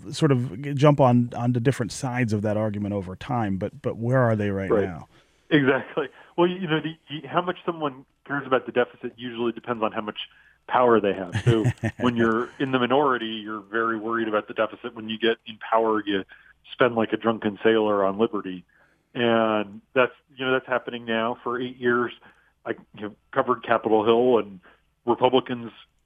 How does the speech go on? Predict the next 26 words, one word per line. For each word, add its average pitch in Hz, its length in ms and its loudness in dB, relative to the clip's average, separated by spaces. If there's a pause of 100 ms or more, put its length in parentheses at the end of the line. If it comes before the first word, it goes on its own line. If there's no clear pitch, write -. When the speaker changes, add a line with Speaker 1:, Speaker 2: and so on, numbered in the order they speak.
(120)
Speaker 2:
during 120 220 0
the 113 60 2
Obama 107 380 2
era 113 220 2
were 107 180 -4
always 104 360 -2
very 113 200 -2
distraught 113 500 2
and 123 180 0
felt 139 280 2
and 123 300 -6
sounded 160 300 2
very 139 300 0
sincere 123 500 -4 (420)
about 117 440 2 (200)
this 110 140 -4 (120)
crippling 117 460 -2
national 104 440 -2
debt 127 340 4
and 95 180 -10
how 104 400 -4
terrible 120 380 4
it 117 60 -4
was. 113 360 6 (580)
And, 113 640 0 (140)
uh, 104 360 2